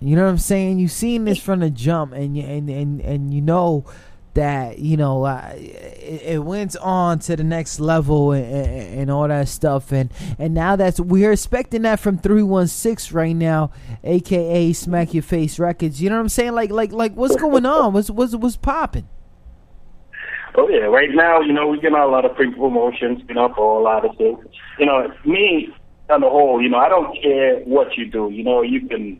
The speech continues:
Speaker 2: blow bubbles out your nose, juggle with your feet. You know, as long as you got talent, you know, I'm definitely willing to work with you. Do a lot of promotions. I build web, artist websites. And my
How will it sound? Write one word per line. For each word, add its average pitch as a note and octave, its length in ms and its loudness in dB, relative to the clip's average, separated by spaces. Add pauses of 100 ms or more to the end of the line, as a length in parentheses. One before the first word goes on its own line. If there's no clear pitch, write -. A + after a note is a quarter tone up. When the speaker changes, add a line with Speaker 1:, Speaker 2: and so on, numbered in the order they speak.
Speaker 2:
blow C3 160 2
bubbles C3 400 2
out B2 180 0
your B2 120 0
nose, B2 540 2 (120)
juggle B2 260 0
with A#2+ 220 -4
your A#2 100 -8 (120)
feet. B2+ 320 -4 (420)
You C#3 120 -2
know, B2 280 2
as - 60 -8
long D#3 160 2
as D#3+ 60 -4
you D#3 40 -8
got D3+ 240 2
talent, D3+ 360 2
you C#3+ 100 0
know, C3+ 140 0
I'm C3 160 0
definitely B2+ 420 -2
willing A2+ 240 -6
to A2 60 -4
work A2+ 320 -2
with A#2 180 -6
you. G#2 180 2 (340)
Do E3 80 6
a D3 120 4
lot C3+ 160 4
of B2+ 80 0
promotions. B2+ 840 0
I A2+ 120 -2
build A#2+ 320 2
web, B2 160 2 (100)
artist B2 380 4
websites. A#2+ 600 0 (460)
And A2+ 160 2
my C3+ 220 2